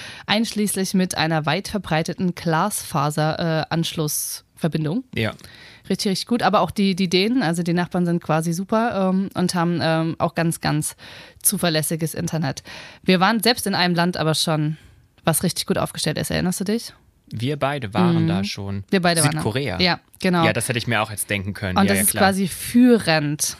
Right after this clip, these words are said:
Speaker 1: Also wird als Top-Land, ähm, gesehen, was quasi Internetverbindungen angeht, dass die wirklich ein super schnelles, äh, äh, Internet auch haben und wirklich für alle zur Verfügung steht.
Speaker 2: Ja, auch schon ewig. Also in Deutschland dauert immer alles so lange. Wir haben jetzt einen Glasfaseranschluss bekommen,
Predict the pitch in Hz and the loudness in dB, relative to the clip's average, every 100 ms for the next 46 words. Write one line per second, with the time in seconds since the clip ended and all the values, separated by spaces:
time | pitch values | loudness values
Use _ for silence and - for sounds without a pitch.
0 | - 175 165 165 160 190 - 175 170 - | -2 0 2 2 2 -2 0 0 0 0
1 | - 214 165 175 208 214 - 185 185 190 | 0 0 2 2 2 0 0 2 4 2
2 | - 190 185 180 180 175 - - 170 185 | -2 -2 2 2 2 0 -2 0 0 0
3 | - 190 190 175 - 175 180 175 170 185 | -2 0 0 0 -2 0 2 2 2 2
4 | 208 202 226 233 185 - - - 180 170 | 0 2 0 0 -2 -2 -4 -2 -2 -2
5 | 180 - 165 170 - - - - - - | -4 0 0 -2 -4 -16 -20 -6 -2 0
6 | 208 190 190 - 175 170 175 170 - 175 | 2 2 2 0 0 2 0 -2 -2 0
7 | 165 170 190 170 180 165 170 - 170 170 | 0 -2 -4 -4 -2 -2 -2 -2 -4 0
8 | 165 170 175 160 - 170 175 - 180 165 | 0 0 -2 -4 -4 -4 -6 -4 -2 -2
9 | 165 165 175 - 170 165 - - 170 - | -4 -4 -4 -4 -4 -4 -4 -4 -4 -6
10 | _ - 90 104 107 - 95 104 104 95 | _ -12 -6 -2 0 -2 -6 -4 -4 -4
11 | 90 - - 101 92 95 95 - 107 101 | -6 -8 -8 -6 -4 -4 -4 -4 -4 -2
12 | 110 127 98 101 110 95 92 73 85 92 | -2 -2 -2 -2 -4 -4 -6 -6 -8 -6
13 | - - 113 113 - 123 120 127 127 107 | -6 -8 -10 -12 -10 -10 -10 -10 -4 0
14 | 110 127 - 101 98 135 - 135 135 139 | 0 -2 -6 -6 -6 -6 -6 -4 -4 -6
15 | 143 151 - 147 - 143 165 | -6 -6 -6 -8 -4 -4 -6